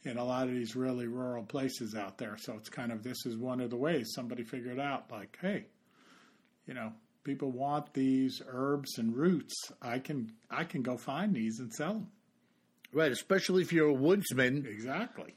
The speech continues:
Speaker 2: And you know what you're looking at, you know?
Speaker 1: Especially if you're out there tending to the still anyway and waiting it for it to cook.
Speaker 2: <laughs> Waiting for your mash to cook
Speaker 1: Might
Speaker 2: down,
Speaker 1: as well
Speaker 2: brother.
Speaker 1: go do a little picking.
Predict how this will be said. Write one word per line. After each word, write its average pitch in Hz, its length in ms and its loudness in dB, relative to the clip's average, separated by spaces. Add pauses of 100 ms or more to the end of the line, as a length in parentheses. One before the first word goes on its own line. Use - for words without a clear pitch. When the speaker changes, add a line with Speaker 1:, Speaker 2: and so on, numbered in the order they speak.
(140)
Speaker 2:
And 165 180 4
you 160 100 8
know 156 140 8
what 156 180 6
you're 170 100 8
looking 175 340 6
at, 98 260 2
you 117 100 4
know? 135 160 2 (1040)
Speaker 1:
Especially 220 560 10
if 180 260 8
you're 180 140 10
out 202 280 8
there 208 580 10
tending 196 420 8
to 208 160 8
the 185 140 8
still 214 500 10
anyway 233 540 8
and 185 120 8
waiting 208 280 6
it 190 160 6
for 214 260 8
it 202 80 6
to - 100 4
cook. 285 380 6 (1000)
Speaker 2:
<laughs> - 1040 -2
Waiting 220 320 8
for 220 120 4
your 196 160 10
mash 247 600 8
to 165 100 4
cook 170 300 6
Speaker 1:
Might 160 100 6
Speaker 2:
down, 175 200 10
Speaker 1:
as 185 100 6
well 233 240 12
Speaker 2:
brother. 247 120 8
Speaker 1:
go 247 120 8
do 269 180 6
a - 40 8
little 285 260 6
picking. 330 520 6